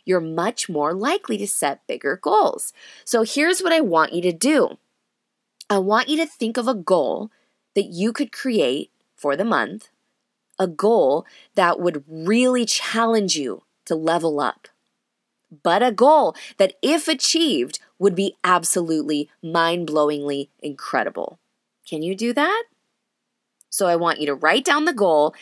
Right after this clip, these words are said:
and now ask yourself, no B S, what's it going to take from me each week in order to make this goal a reality? Now ask yourself, no B S,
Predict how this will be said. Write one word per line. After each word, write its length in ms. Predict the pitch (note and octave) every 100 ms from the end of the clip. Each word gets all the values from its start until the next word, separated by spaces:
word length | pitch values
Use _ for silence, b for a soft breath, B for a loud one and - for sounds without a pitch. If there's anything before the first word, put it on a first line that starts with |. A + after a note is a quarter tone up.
| B B
and 160 | F3+
now 220 | F3+ F#3 - -
ask 360 | C4 C#4+ -
yourself, 720 | G#3 E3 - D3 - - - _ _ _ _ _ _ -
no 400 | F3+ B3+ E4+ F4+
B 200 | F4+ E4
S, 520 | C#4 D#3 D3 - - _ _ _
what's 480 | - F3+ A#3+ F4+ -
it 220 | F#4 G#3+
going 240 | F#3+ C4 C#4+
to 100 | G#3
take 400 | - - A#3+ -
from 340 | - G3 D#3+
me 300 | D3+ G#2 B2 _ _ -
each 320 | C4+ D4+ -
week 680 | F3+ D#3+ F#3+ D3+ - - _ _ _ _ _ _
in 100 | G3
order 240 | F#3+ F#3 F#3
to 80 | E3+
make 280 | E3 F3+
this 260 | F3 E3+ E3
goal 420 | D#3 E3 D3+ C3+ -
a 80 | C#3+
reality? 640 | C#3+ B2 A#2+ - - D3+ _ _ _ _ _ _ _ _ _ _ _ _ _ _ _ _ _ _ _ _ _
Now 240 | E3 D#3 F3
ask 300 | A#3 B3 -
yourself, 560 | G#3 - C#3 - - _ _ -
no 440 | F3 A3 D#4+ F#4
B 200 | F4 E4
S, 580 | C#4 G3 - - -